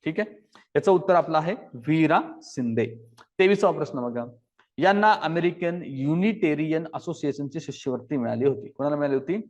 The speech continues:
परत एकदा विठ्ठल रामजी शिंदे. ओके, चोवीसावा प्रश्न, डिप्रेस्ड क्लासेस मिशन संबंधी पुढे दिलेल्या विधानांपैकी कोणती विधानं बरोबर आहेत? मंगलोर, इंदोर, भवानी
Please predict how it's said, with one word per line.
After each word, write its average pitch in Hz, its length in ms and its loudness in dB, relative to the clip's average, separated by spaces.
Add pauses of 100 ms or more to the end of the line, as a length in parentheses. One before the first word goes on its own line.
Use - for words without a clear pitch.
(340)
परत 151 220 2
एकदा 143 260 -2 (380)
विठ्ठल 135 520 0
रामजी 120 540 -4
शिंदे. 117 440 -2
ओके, - 440 -10 (2250)
चोवीसावा 185 360 4
प्रश्न, 151 360 -6 (460)
डिप्रेस्ड 196 680 2
क्लासेस 175 680 -2
मिशन 156 300 -2
संबंधी 131 460 -6
पुढे 156 380 0
दिलेल्या 139 460 -2
विधानांपैकी 131 680 -4
कोणती 147 360 -4
विधानं 131 340 -6
बरोबर 120 260 -6 (100)
आहेत? - 300 -12 (420)
मंगलोर, 185 680 4
इंदोर, 180 600 2
भवानी 160 340 0